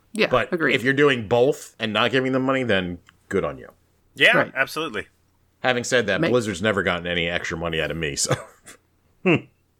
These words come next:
Speaker 2: But I have given them money.
Speaker 1: Yeah, I mean, it, it was, it was, I'm sure they needed to say something because it was inappropriate, but they did not need to do what they did. That was a bit much.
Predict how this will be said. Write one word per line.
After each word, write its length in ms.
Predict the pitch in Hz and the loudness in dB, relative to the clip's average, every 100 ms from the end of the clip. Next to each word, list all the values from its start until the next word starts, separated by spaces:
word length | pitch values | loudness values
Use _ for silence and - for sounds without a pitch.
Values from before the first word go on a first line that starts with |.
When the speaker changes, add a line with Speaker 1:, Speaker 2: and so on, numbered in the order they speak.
| _ - | _ -6
Speaker 2:
But 80 | 95 | -2
I 100 | 98 | 0
have 240 | 101 90 | 0 0
given 220 | 90 82 78 | -2 -4 -6
them 100 | 76 | -10
money. 240 | 65 52 _ _ _ _ - | -12 -16 _ _ _ _ -4
Speaker 1:
Yeah, 120 | 151 | -2
I 40 | |
mean, 120 | 247 - | 0 -2
it, 240 | 247 233 - | -4 -6 -4
it 100 | 240 | 0
was, 260 | 226 208 - | 0 0 -2
it 120 | 220 | -2
was, 360 | 208 196 180 - _ - | 0 -2 -2 -8 _ -4
I'm 180 | 104 101 | -2 -2
sure 340 | - - 147 | 0 2 2
they 120 | 139 170 | 2 0
needed 220 | 220 226 | 0 0
to 100 | 202 | -2
say 160 | 190 175 | 0 0
something 360 | 156 147 135 | 0 -2 -2
because 260 | 135 175 165 | -2 0 0
it 80 | 180 | 0
was 160 | 180 | 0
inappropriate, 640 | 180 156 127 117 113 - - - - | 0 0 -2 -4 -8 -10 -16 -20 -6
but 140 | 135 | -2
they 120 | 247 269 | 0 0
did 140 | 117 | 0
not 220 | 131 139 | 0 -2
need 140 | 139 123 | -4 -8
to 80 | |
do 120 | 120 123 | -6 -4
what 100 | - | -4
they 80 | |
did. 280 | 117 - - _ _ _ _ _ | -6 -6 -12 _ _ _ _ _
That 140 | 147 131 | -2 -2
was 220 | 113 - _ _ _ - | -4 -8 _ _ _ -6
a 80 | 151 | -2
bit 140 | - | -2
much. 360 | 123 - - | -4 -6 -8